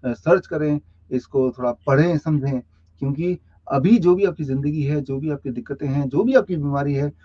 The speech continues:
उसमें central कोई cause है, that is कि आपका circadian rhythm बिगड़ गया है। उसको ठीक कैसे करना है, इस rhythm को वापस लाना है। तो ये rhythm कोई दवाई से सिर्फ या कोई chemical से नहीं, सिर्फ food से नहीं, ये तभी rhythm वापस आएगी जब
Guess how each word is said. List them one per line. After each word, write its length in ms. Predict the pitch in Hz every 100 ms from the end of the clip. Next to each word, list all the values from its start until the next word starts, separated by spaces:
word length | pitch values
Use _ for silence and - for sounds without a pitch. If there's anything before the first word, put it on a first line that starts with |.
| _
उसमें 240 | 147 143 160
central 400 | 147 156 180 190
कोई 180 | 180 160
cause 280 | 151 147
है, 140 | 151 196 - _ -
that 160 | 135 135
is 120 | 175 - _ _
कि 60 | 151
आपका 260 | 135 135
circadian 520 | 143 131 117 135 151 127
rhythm 360 | 123 156 160
बिगड़ 240 | 123 117 110
गया 180 | 107
है। 180 | 101 104 101 _ _ -
उसको 160 | 135 147
ठीक 200 | 156 170
कैसे 180 | 170
करना 260 | 180 175 175
है, 120 | 202 _ _
इस 200 | 156 135
rhythm 220 | 127 131 147
को 120 | 151
वापस 280 | 120 131 120
लाना 180 | 110 101
है। 140 | 95 - _ _ _
तो 60 | 196
ये 160 | 214
rhythm 400 | 202 180 220 233 220 _ _
कोई 200 | - 214
दवाई 440 | 196 151 156 185 247
से 160 | 233
सिर्फ 220 | 220 208 196
या 100 | 190
कोई 160 | 180 180
chemical 400 | 156 165 202 214
से 140 | 208
नहीं, 180 | 190 185
सिर्फ 280 | - 202 196
food 180 | - 196
से 160 | - 180
नहीं, 240 | 175 180 - _ _ -
ये 220 | 247 262 254 _ _ _ -
तभी 200 | 185 240
rhythm 240 | 202 196
वापस 300 | 190 170 180
आएगी 200 | 175 180
जब 160 | 208 202